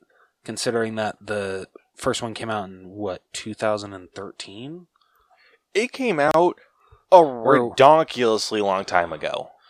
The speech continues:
Speaker 2: Like,
Speaker 1: I love how,
Speaker 2: hold
Speaker 1: oh, no, I'm
Speaker 2: on.
Speaker 1: sorry, two thousand seven.
Speaker 2: Yeah, it
Speaker 1: I
Speaker 2: came
Speaker 1: was,
Speaker 2: out
Speaker 1: I was way off.
Speaker 2: way too <laughs> long ago.
Speaker 1: I love how in, um, when you just put E N,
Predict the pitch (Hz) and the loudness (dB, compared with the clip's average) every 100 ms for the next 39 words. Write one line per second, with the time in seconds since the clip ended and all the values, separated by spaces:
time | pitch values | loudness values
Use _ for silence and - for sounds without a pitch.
0 | _ _ _ _ _ _ _ _ _ 120 | _ _ _ _ _ _ _ _ _ -2
1 | 117 98 _ _ 127 123 139 151 - _ | -2 -4 _ _ -2 0 0 -4 -8 _
2 | _ _ _ - - 110 143 165 196 170 | _ _ _ -12 -8 0 4 4 6 2
3 | 143 214 233 220 185 196 - 233 226 123 | 2 0 6 4 4 -2 2 6 4 2
4 | 90 _ _ - - 175 117 _ _ - | -8 _ _ -20 0 2 2 _ _ 2
5 | 214 - 175 196 175 160 170 170 135 156 | 2 2 -2 2 4 4 4 0 0 4
6 | 214 285 311 311 302 269 226 190 - 196 | 6 6 6 -4 -6 -6 -6 -8 -8 -2
7 | 180 147 143 147 120 104 90 92 90 107 | 0 0 2 2 2 -4 -4 -4 0 -2
8 | - _ _ _ _ _ _ _ - - | -4 _ _ _ _ _ _ _ -20 -20
9 | - - - - - - - _ 123 135 | -20 -20 -20 -20 -20 -20 -20 _ -2 0
10 | 151 170 147 127 104 120 113 101 95 95 | 0 0 0 -2 -8 -8 -8 -8 -10 -14
11 | 98 _ _ - 117 117 123 127 - - | -20 _ _ -12 -10 -8 -6 -6 -8 -6
12 | 131 - 117 120 - 107 123 | -6 -6 -8 -6 -6 -8 -10